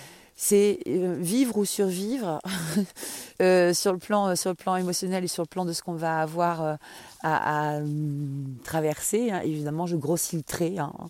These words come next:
Pas de panique de l'autre côté. <laughs> Tout va, tout va très, très bien. Tout va très, très bien. Euh, c'est vraiment, euh, voilà, c'est vraiment ça. C'est si je,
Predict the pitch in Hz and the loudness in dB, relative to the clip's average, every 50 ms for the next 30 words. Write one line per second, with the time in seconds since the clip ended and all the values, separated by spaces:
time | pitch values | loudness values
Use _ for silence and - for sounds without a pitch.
0 | - - - - - - - _ - 190 185 _ - 185 175 180 190 190 165 170 | -16 -18 -20 -20 -20 -20 -6 _ 2 2 2 _ 4 2 4 4 2 0 2 2
1 | 170 175 170 - - - - - 175 175 202 226 240 185 143 127 - - - - | 2 2 2 0 -4 -4 0 2 4 4 6 6 4 4 2 -2 -16 -20 -20 -20
2 | - - - - - - - - 214 214 254 - 180 - - 233 233 226 208 - | -18 -16 -16 -16 -16 -12 -8 -4 0 0 2 2 0 -2 0 4 4 4 4 2
3 | - - 254 - - - 214 202 180 165 160 170 202 - _ _ _ _ - - | -2 -4 -4 -4 -2 0 0 0 0 0 -2 -4 -6 -12 _ _ _ _ -10 -2
4 | - 185 160 - - - 247 220 - - 180 165 160 147 135 - _ _ _ - | 0 0 0 0 -2 -6 -6 -6 -6 -6 -8 -8 -8 -8 -10 -12 _ _ _ -20
5 | - - - - - - - - - - - - - - - - - 233 196 185 | -18 -14 -12 -10 -10 -10 -12 -14 -14 -16 -16 -18 -18 -20 -14 -4 0 4 6 8
6 | 185 175 175 175 175 175 170 165 165 165 165 160 156 143 92 - - - - - | 8 10 10 8 8 6 4 2 0 0 -2 -2 -4 -4 -4 -4 -2 -2 0 2
7 | 190 185 175 165 156 165 170 175 180 202 220 220 214 196 175 170 165 160 160 156 | 4 4 4 4 2 2 2 2 2 2 2 2 2 2 2 2 2 2 2 2
8 | 160 143 139 139 - 175 156 151 175 180 170 160 160 - - - 180 185 208 226 | 0 0 -2 -2 -2 -4 -2 0 0 0 0 0 -2 -2 0 0 2 2 2 0
9 | 247 233 - - 151 - - - - 208 214 214 208 180 165 180 | 0 -2 -4 -4 -4 -4 -4 -2 -2 0 0 0 0 0 0 0